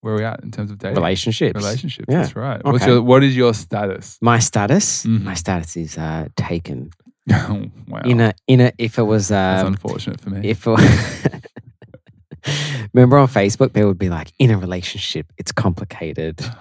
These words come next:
Speaker 1: You know,
Speaker 2: Single.
Speaker 1: the, the it's complicated thing, like, wh-, whoever did that, you're just asking for attention. Like,
Speaker 2: Oh,
Speaker 1: that's just,
Speaker 2: a hundred
Speaker 1: that's just, like,
Speaker 2: percent.
Speaker 1: why would you t-,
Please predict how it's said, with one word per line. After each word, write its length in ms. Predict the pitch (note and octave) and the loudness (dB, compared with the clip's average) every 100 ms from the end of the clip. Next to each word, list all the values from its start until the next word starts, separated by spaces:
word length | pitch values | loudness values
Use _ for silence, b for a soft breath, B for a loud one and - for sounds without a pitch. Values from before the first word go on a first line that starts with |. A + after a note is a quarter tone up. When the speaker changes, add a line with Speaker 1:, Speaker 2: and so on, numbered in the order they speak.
| b b - | b b 2
Speaker 1:
You 120 | D3 | 6
know, 100 | E3 | 8
Speaker 2:
Single. 540 | B2 C3 A2 F#2 F2+ | 8 6 4 2 0
Speaker 1:
the, 120 | F#2 | 0
the 100 | A#2+ | 2
it's 100 | B2 | 2
complicated 560 | - B2 B2 B2 A2+ G#2+ | 2 4 4 4 4 4
thing, 220 | A#2+ A2 | 2 2
like, 180 | G#2+ F#2+ | 0 -4
wh-, 220 | - - _ _ - | -10 -18 _ _ -4
whoever 280 | A2 A#2+ A#2 | 4 6 6
did 160 | A2 | 2
that, 340 | G#2 F#2+ F#2 - | 2 0 -2 -4
you're 120 | G#2+ | -4
just 160 | G#2 F#2 | -4 -4
asking 300 | F#2 F#2 G2 | -6 -6 -10
for 120 | F#2 | -12
attention. 420 | G2 - - - F#2 | -12 -12 -14 -14 -4
Like, 120 | F2+ | 2
Speaker 2:
Oh, 60 | |
Speaker 1:
that's 180 | G#2+ - | 2 2
just, 80 | - | -2
Speaker 2:
a 40 | |
hundred 420 | A2 - B2+ B2 B2 | -2 2 4 4 0
Speaker 1:
that's 200 | B2 - | -2 -2
just, 40 | |
like, 160 | B2 B2+ | -2 -4
Speaker 2:
percent. 40 | - | -4
Speaker 1:
why 160 | C3 C#3+ | 0 4
would 180 | D#3+ C#3+ | 4 4
you 100 | D3 | -2
t-, 200 | - | 0